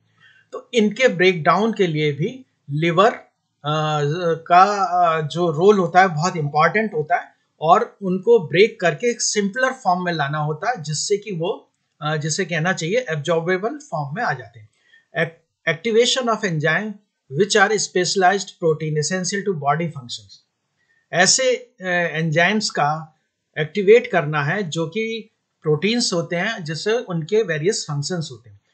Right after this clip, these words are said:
Storage of glycogen, जैसे हम फ-,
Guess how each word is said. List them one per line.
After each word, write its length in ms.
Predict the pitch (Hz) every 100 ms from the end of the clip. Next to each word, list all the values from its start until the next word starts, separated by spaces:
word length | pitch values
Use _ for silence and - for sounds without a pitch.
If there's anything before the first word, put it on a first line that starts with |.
| _ _ 185
Storage 400 | - 220 233 226
of 120 | 226
glycogen, 1000 | 196 151 156 160 151 147 110 107 107 135
जैसे 260 | 160 180 233
हम 500 | 185 208 208 202 - _ _ _
फ-, 420 | - 202 175 165